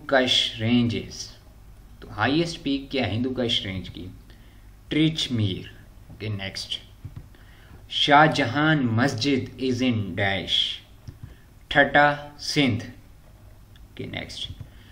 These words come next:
"भाखरा dam is on which river?" तो ये जो रिवर है, ये है रिवर सतलज पे। ओके, नेक्स्ट, "लोअरी पास और लोअरी टॉप connects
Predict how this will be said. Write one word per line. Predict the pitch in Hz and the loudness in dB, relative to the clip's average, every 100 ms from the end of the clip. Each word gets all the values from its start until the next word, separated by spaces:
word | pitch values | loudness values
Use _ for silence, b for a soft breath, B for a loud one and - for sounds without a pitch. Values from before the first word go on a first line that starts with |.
| B B B - - - - 123 | B B B -20 -20 -20 -16 -4
"भाखरा | 107 131 147 180 180 | 4 6 6 8 8
dam | 175 143 147 139 | 8 6 6 2
is | 123 135 131 | 0 0 0
on | 135 | 0
which | 127 123 147 131 | 2 2 2 0
river?" | 117 92 - - - - - - - - - - - | -2 -2 -6 -10 -16 -20 -20 -20 -20 -20 -20 -20 -14
तो | 113 107 104 | -8 -6 -6
ये | 107 113 135 | -2 0 2
जो | 160 | 2
रिवर | 147 127 123 | 2 2 0
है, | 127 | -2
ये | 123 107 | -2 -2
है | 110 113 123 | -2 -4 -2
रिवर | 107 120 160 - - - | 0 2 0 -4 -18 -10
सतलज | - 110 120 113 104 | -6 -4 0 -2 -2
पे। | - - - - - - - - - - - | -8 -14 -16 -20 -20 -20 -20 -20 -20 -20 -16
ओके, | - - - 101 | -14 -14 -16 -10
नेक्स्ट, | 107 - - - - - - - B B B B - | -10 -10 -14 -14 -14 -16 -20 -20 B B B B 0
"लोअरी | 131 160 208 | 8 8 8
पास | 220 175 131 110 - - - | 6 6 6 4 -2 -10 0
और | 143 139 123 - - | 4 4 2 -6 -8
लोअरी | 113 117 127 135 135 | -2 4 4 4 -2
टॉप | - 135 123 - - - 120 | 0 4 4 2 -8 -8 -2
connects | 123 156 - - - | 4 4 2 -6 -10